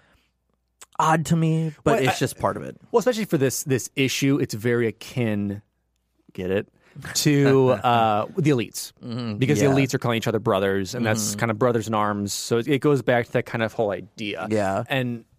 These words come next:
Speaker 2: I think this is one of my favorite panels 'cause it harkens back to kind of like that inner monologue in your brain, like when you want something bad to happen to someone. So Three starts digging into Four and gives him this long lecture. He's like, "You know what's wrong with you, Four?" And Four's like, "Mm, I really don't wanna listen." He's like,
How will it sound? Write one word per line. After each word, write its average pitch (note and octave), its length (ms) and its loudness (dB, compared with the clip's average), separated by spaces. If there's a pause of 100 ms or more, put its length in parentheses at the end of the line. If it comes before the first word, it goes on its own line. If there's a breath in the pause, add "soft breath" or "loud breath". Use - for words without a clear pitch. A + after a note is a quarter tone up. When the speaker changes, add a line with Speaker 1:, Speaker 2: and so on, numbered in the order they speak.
(340)
Speaker 2:
I A#2+ 80 -2
think - 300 -2
this D#3 200 0
is C3 120 0
one A#2 260 0
of A2+ 120 -2
my A2 260 0
favorite G#2+ 720 -4
panels A#2 640 -4 (320 soft breath)
'cause B2 160 0
it B2+ 80 -2
harkens D3+ 440 -2
back G2+ 360 0
to G#2 520 0 (680)
kind D3 180 2
of B2+ 80 -4
like C3 220 0
that B2 180 0
inner B2+ 220 -2
monologue A#2 420 0
in A#2 60 -6
your A2+ 100 -2
brain, A2 480 -2
like G#2+ 140 -4
when A2+ 100 -2
you A2+ 80 -2
want A2 160 -2
something A2 280 -4
bad F#2+ 260 -2
to G#2+ 60 -4
happen A2+ 260 -4
to B2+ 60 -2
someone. D3 540 -2 (120)
So F#3+ 160 -2
Three C#4 260 0
starts F3 240 0
digging A#2 240 0
into G#2 140 0
Four A2+ 380 -4
and E3+ 180 -2
gives G#3+ 180 0
him F#3+ 80 2
this C#3+ 160 -2
long G#3 260 0
lecture. G#2+ 280 -6
He's G#2 60 -12
like, D#3 120 -8
"You E4 60 -4
know F4 100 0
what's E4 160 0
wrong A#3+ 180 4
with A#3 140 2
you, A3+ 100 4
Four?" A#3 440 0
And D3+ 100 -2
Four's D3 180 2
like, A#2+ 200 0
"Mm, E3+ 440 -6
I D#3 100 -6
really C3 320 2
don't G#2 120 -2
wanna G2+ 140 -6
listen." G#2 220 -4
He's G#2 60 -6
like, G#2 140 -8